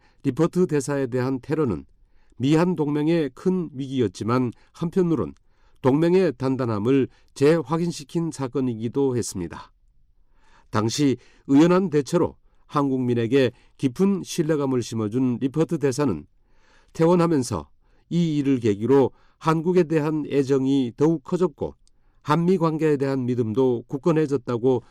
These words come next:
소감을 밝혔습니다. 리퍼트 대사는 특히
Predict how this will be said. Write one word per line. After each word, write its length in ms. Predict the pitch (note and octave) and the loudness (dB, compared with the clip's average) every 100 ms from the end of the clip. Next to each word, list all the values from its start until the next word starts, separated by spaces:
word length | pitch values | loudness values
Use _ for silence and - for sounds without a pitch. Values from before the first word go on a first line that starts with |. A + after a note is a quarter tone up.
| _ | _
소감을 580 | - C3 C3 D3 D#3 - | -4 -2 0 -2 -2 -4
밝혔습니다. 720 | C3+ C3 A#2+ - D#2+ - - _ _ _ _ _ _ _ _ _ _ _ _ - | -6 -6 -8 -8 -14 -14 -20 _ _ _ _ _ _ _ _ _ _ _ _ -6
리퍼트 320 | B2+ D#3+ G#3 | 0 2 2
대사는 420 | F3+ D#3+ E3+ F3+ E3+ | 2 2 2 0 0
특히 420 | G3 - G2+ | -6 0 0